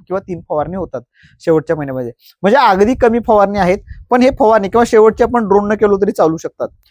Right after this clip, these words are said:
पण हे करणं पण महत्त्वाचं आहे. बऱ्याच वेळेला माझं वैयक्तिक ऑब्झर्वेशन काय आहे की, अ, खूप सारे आमचे सहकारी कन्सल्टन्सी करतात, मार्गदर्शन करतात, आपण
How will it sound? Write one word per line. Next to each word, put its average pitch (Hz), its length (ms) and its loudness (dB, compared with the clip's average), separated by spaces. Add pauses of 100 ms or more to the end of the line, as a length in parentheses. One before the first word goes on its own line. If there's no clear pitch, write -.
(260)
पण 254 200 4 (640)
हे 247 100 4 (200)
करणं 233 280 4
पण 262 180 0
महत्त्वाचं 175 520 0
आहे. 120 160 -12 (400)
बऱ्याच 202 360 0
वेळेला 262 200 4
माझं 233 300 2 (180)
वैयक्तिक 208 400 -2
ऑब्झर्वेशन 196 480 -2
काय 190 220 -2
आहे 160 200 -4 (420)
की, 220 120 -4 (120)
अ, 170 260 4 (100)
खूप 208 240 -8
सारे 196 180 2
आमचे 185 420 0
सहकारी 185 360 -2
कन्सल्टन्सी 180 640 -4
करतात, 170 280 -4
मार्गदर्शन 160 500 -6
करतात, 175 280 -4
आपण 165 300 -2